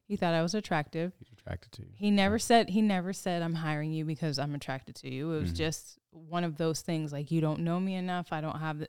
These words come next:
Speaker 1: enough experience."
Speaker 2: Mm-hmm.
Speaker 1: Like, I just knew that's what it was.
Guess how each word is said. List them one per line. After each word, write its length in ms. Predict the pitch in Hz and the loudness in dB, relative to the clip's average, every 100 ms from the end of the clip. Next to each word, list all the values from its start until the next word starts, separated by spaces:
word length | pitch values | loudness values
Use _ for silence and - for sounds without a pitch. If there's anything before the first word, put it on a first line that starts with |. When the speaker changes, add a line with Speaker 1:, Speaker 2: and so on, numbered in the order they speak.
| 165 | -4
Speaker 1:
enough 240 | 160 - | -4 -6
experience." 760 | - - 220 220 214 202 196 - | -18 -6 -2 0 0 -2 -4 -4
Speaker 2:
Mm-hmm. 300 | 98 90 87 | -4 -2 -2
Speaker 1:
Like, 100 | 123 | 0
I 100 | 175 | 2
just 160 | 170 170 | 2 2
knew 380 | 180 185 190 180 | 4 4 4 2
that's 260 | 180 170 - | 0 -2 -2
what 100 | 160 | -4
it 100 | - | -2
was. 360 | 143 - - | -4 -4 -12